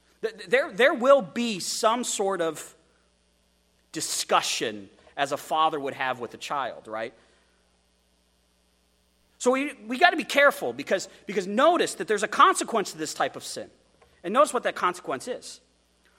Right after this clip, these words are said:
"For the Lord will plead their case." Yet you do this, guess what? Someone will take you to court. And that is the Lord.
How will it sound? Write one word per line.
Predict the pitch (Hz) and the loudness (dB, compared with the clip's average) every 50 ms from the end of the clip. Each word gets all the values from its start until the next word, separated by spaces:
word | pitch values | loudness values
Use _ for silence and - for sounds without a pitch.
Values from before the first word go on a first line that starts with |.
| _ _ | _ _
"For | _ - - 196 196 190 175 | _ -6 0 2 2 2 4
the | 165 165 | 2 0
Lord | 156 143 156 175 214 269 285 220 165 139 131 131 131 131 143 135 - | 0 0 0 0 2 4 6 6 6 4 4 2 -2 -4 -8 -12 -14
will | - 139 135 131 | -8 -6 -6 -6
plead | 131 - - - 190 196 196 196 160 | -6 -8 -12 -12 -10 -10 -10 -8 -6
their | 147 139 135 131 | -6 -6 -6 -6
case." | - - 143 143 123 107 - - - - - - _ _ _ - - _ _ _ | -8 -8 -8 -6 -6 -6 -8 -10 -12 -12 -12 -16 _ _ _ -20 -20 _ _ _
Yet | - 180 - - 165 | 0 0 0 0 -2
you | 175 247 | -6 -8
do | 262 196 208 233 247 | -6 -6 -4 -2 2
this, | 262 277 277 - - - - - - | 2 2 2 0 -4 -12 -14 -16 -6
guess | - 190 190 196 - - | -2 -2 -2 -2 -2 -2
what? | 165 165 139 110 - - - _ _ _ _ _ _ _ _ _ _ _ _ _ _ _ _ _ _ _ _ _ _ _ _ _ _ _ _ _ _ _ _ _ _ _ _ _ _ _ _ | 0 0 0 0 -2 -8 -18 _ _ _ _ _ _ _ _ _ _ _ _ _ _ _ _ _ _ _ _ _ _ _ _ _ _ _ _ _ _ _ _ _ _ _ _ _ _ _ _
Someone | - - 233 247 269 294 269 | 0 4 6 6 6 6 2
will | 240 214 | 2 2
take | - 240 214 185 - | 0 0 0 0 -2
you | 196 | -2
to | 175 165 | -4 -4
court. | - - 156 123 107 - - - _ _ _ _ _ _ _ _ _ _ _ _ _ _ _ _ _ _ _ _ - | -2 -2 -4 -4 -4 -6 -12 -20 _ _ _ _ _ _ _ _ _ _ _ _ _ _ _ _ _ _ _ _ -4
And | - 156 156 165 | -2 -2 2 4
that | 202 233 277 302 | 4 4 4 4
is | 277 233 190 | 0 -2 0
the | 190 208 | 0 0
Lord. | 175 165 165 175 190 202 196 175 127 104 101 | 0 0 0 2 4 6 6 4 2 0 -6